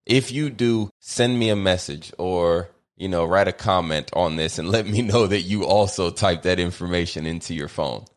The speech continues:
But that's it for today. That's all we're gonna talk about is frost dates. Hopefully this was informative. If you enjoyed it, you know what to do.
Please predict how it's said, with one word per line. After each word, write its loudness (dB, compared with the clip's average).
But -2
that's 2
it 2
for -2
today. 4
That's 2
all 6
we're -6
gonna 0
talk 2
about 2
is -4
frost 2
dates. 0
Hopefully 0
this -4
was -6
informative. 2
If -6
you -2
enjoyed 2
it, 0
you -6
know 2
what 2
to -6
do. 0